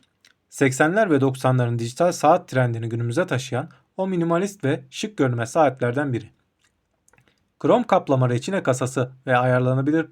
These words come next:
paslanmaz çelik bileziği ona metalik ama aynı zamanda da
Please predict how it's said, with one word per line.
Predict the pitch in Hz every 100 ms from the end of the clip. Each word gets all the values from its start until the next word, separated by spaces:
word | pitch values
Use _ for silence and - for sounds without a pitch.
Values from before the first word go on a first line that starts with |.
| -
paslanmaz | 123 - 127 156 156
çelik | - 131 -
bileziği | 143 131 123 175 - _ -
ona | 139 143 160 _ -
metalik | 135 139 170 - _ -
ama | 160 147 190 _
aynı | 180 165
zamanda | 127 127 123 123
da | 156